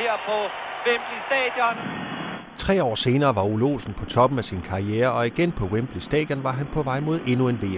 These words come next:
Speaker 2: M-titel.
Speaker 1: Det er Ole Olsens ottende speedway-finale,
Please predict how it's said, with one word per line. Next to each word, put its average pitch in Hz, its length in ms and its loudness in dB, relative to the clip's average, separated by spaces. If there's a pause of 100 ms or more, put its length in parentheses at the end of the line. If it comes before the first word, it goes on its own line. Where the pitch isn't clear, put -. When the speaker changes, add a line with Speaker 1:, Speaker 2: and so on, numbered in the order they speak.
Speaker 2:
M-titel. 92 340 -4 (800)
Speaker 1:
Det 120 180 -4
er 120 140 0
Ole 127 180 -2
Olsens - 240 -2 (400)
ottende 214 340 2 (920)
speedway-finale, 214 1200 4